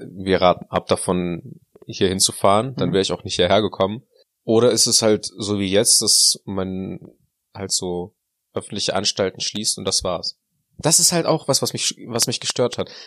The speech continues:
Speaker 1: Mein Neffe und meine Nichte kriegen Hausaufgaben übers Internet und müssen nicht zur Schule gehen. Warum kann sowas nicht passieren, während ich zur Schule gehe?
Speaker 2: Ja, aber das wär ja noch besser gewesen zu unserer Schulzeit.
Speaker 1: Ja.
Speaker 2: Es gab kein Internet, du hättest gar keine Hausaufgaben bekommen können.
Speaker 1: Na, doch schon, klar.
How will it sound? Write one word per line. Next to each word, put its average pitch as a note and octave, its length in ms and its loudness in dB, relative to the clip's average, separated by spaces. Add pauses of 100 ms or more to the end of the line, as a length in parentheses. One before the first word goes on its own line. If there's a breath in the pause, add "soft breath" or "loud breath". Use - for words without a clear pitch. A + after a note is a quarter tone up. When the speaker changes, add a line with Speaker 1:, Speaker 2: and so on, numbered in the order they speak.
(120)
Speaker 1:
Mein G#2 160 0
Neffe D#3+ 260 0
und D3 100 -2
meine C3 220 0
Nichte C3 300 -2
kriegen A2 340 -4
Hausaufgaben C#3 480 0
übers G#2 260 2
Internet A#2+ 460 -2
und A2 80 -4
müssen B2 220 2
nicht - 160 -4
zur C#3 100 -4
Schule D3 300 -2
gehen. F#2+ 120 -2 (220 loud breath)
Warum D3+ 560 0
kann C#3 160 0
sowas C#3+ 300 4
nicht D3+ 160 -2
passieren, C#3+ 400 2
während B2+ 200 2
ich - 140 -6
zur C#3+ 100 2
Schule F#2+ 300 -2
gehe? D#2+ 300 -4 (400)
Speaker 2:
Ja, C3 300 2 (420)
aber C3 200 2
das B2+ 200 2
wär C#3+ 80 4
ja C3 80 4
noch B2 120 2
besser E3 220 -2
gewesen A#2+ 260 -4
zu B2+ 120 -2
unserer B2 160 0
Schulzeit. B2 500 -2 (260)
Speaker 1:
Ja. C3+ 400 4
Speaker 2:
Es B2+ 160 -10
gab D#3 200 2
kein D3+ 100 0
Internet, D#3 400 0
du C3 80 4
hättest C#3+ 300 2
gar C#3+ 100 4
keine C3+ 180 0
Hausaufgaben C#3 360 2
bekommen B2 240 -2
können. B2 240 -2 (360)
Speaker 1:
Na, E2+ 380 0
doch E2 320 0
schon, E2+ 320 0
klar. E2+ 400 -4